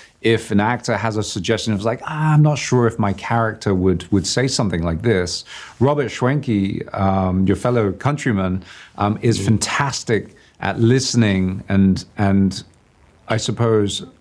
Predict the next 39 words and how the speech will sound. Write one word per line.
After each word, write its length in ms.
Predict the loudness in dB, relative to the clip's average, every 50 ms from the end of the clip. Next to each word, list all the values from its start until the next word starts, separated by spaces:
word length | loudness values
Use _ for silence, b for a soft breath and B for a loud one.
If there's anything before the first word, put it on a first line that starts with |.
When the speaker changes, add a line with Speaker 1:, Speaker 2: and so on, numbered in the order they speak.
| _ _
Speaker 1:
understanding 680 | 0 2 2 2 0 0 -2 -2 -2 0 0 -2 -2 -2 0
our 260 | 2 2 4 2 2
perspective 720 | 0 -4 -6 -6 -2 -4 -4 -4 -2 -2 -4 -4 -2 -4
of 180 | -6 -4 -2 0
our 260 | 0 2 2 2 2
own 140 | 0 0 -2
character. 680 | -2 -2 -2 0 0 -2 -4 -4 -6 -6 -6 -6 -10 -14 B B B B B B B B B
And 220 | -2 0 0 0 -2
he, 400 | 0 2 2 4 4 4 2 0 0
you 120 | 2 2
know, 220 | 2 2 -2 -4 0
it 80 | 2
was 180 | 2 2 4 4
important. 480 | 2 0 2 0 0 0 0 0 0 2
We 120 | 2 4
would 220 | 4 4 2 0
do, 500 | 0 2 4 4 6 6 4 4 2 0 B B B B B B 0
after 540 | 2 2 2 0 0 0 2 2 2 0 -4 -10 _ _ _ _
the 80 | -6 -6
four 340 | -2 0 2 2 4 2 2
hours 280 | 2 2 2 0 0
training, 720 | -4 -4 -2 0 0 2 2 0 0 0 0 -2 -2 -4 -8 -16 -20 _ _
uh, 360 | -2 0 0 2 2 0 0
the 220 | 2 2 2 4 4
extra 300 | 2 -2 -4 -6 -2 0
hour 280 | 0 2 2 0 0
of 100 | -2 0
working 340 | 0 0 0 0 -2 -2 -2
out, 180 | -2 -2 0 2
we 120 | 4 4
would 160 | 4 4 2
do 140 | 2 2 2
literally 380 | 4 2 2 0 0 -4 -4 -4
two 340 | -2 -4 0 2 4 4 4
hours 300 | 4 2 2 0 0 -4
of 100 | -6 -6
script 440 | -6 -6 -2 0 0 0 0 -2 0
work 440 | 2 2 2 2 -2 -6 -8 -14 -20 B B B B B B B B B
with, 600 | 4 6 6 6 4 4 0 -4 -8 -16 -20